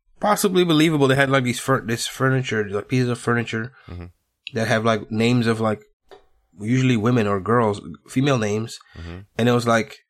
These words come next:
Speaker 1: exorbitantly high amounts for that thing. And they said whenever you ordered that item, it's like you're, that's how people bought.
Speaker 2: Whoa.
Speaker 1: Like, yeah. And, uh, it, it was, I think it was debunked, but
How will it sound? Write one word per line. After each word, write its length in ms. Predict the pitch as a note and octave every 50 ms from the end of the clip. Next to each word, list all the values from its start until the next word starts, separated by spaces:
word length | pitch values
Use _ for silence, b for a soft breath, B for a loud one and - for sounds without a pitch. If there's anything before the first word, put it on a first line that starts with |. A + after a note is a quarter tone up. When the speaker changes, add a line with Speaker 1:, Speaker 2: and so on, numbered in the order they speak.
| _ _ _ _ -
Speaker 1:
exorbitantly 680 | A2 G#2 G2 G2 F#2 G#2+ A#2 A#2+ A#2 A#2 A#2 A#2 A2 G#2
high 220 | - - A2 A2
amounts 680 | A2 G#2 G2+ G#2 G#2+ G#2 G2+ E2+ - - - - - - - _ _ _ _
for 160 | - - G2+
that 180 | G2+ F#2+ F#2 -
thing. 180 | A2 G#2+ F2+
And 80 | G2 G#2
they 60 | G#2+
said 220 | - - A#2 G#2+
whenever 280 | G2+ G2+ G#2 G#2+ G#2+ G#2+
you 140 | G#2+ G#2 -
ordered 360 | - G#2 A2 G#2 G#2 G2+ F#2+
that 160 | G2+ G2+ - -
item, 360 | F#2+ G#2 G2+ G2+ G2 G2 G2
it's 240 | G2 - - - -
like 180 | G2+ G2 G2
you're, 160 | G2+ G2+ G2 _ _ _ _
that's 180 | - - B2 -
how 80 | - A#2+
people 240 | - A2 G#2 G#2+
bought. 280 | G2+ F#2+ G#2 G2 F#2 - _ _
Speaker 2:
Whoa. 600 | - F#2 F#2 G2+ G#2 G#2 G#2+ G2+ F#2 F2 E2+ E2 - -
Speaker 1:
Like, 200 | - G#2+ G2 G#2 _ _ b b b b b b b b b b b b _
yeah. 400 | - A#2 C3 E3 E3 B2 G#2+ - _ _ -
And, 340 | A#2+ B2 B2 B2 B2 A#2+
uh, 200 | B2 B2 A2 - - - - - - _ _ _ _ _
it, 160 | - C#3 C#3+ -
it 100 | B2 C#3+
was, 300 | C#3+ D3 C#3+ C3+ - - - - C3+
I 60 | C3+ C#3+
think 180 | C3 F#3 F#3
it 40 | F3
was 120 | E3 D3+ B2
debunked, 640 | A2+ B2+ B2 G#2 A2 B2+ B2+ A#2 A#2 - - A2+
but 240 | A2 B2 A#2+ G2+ -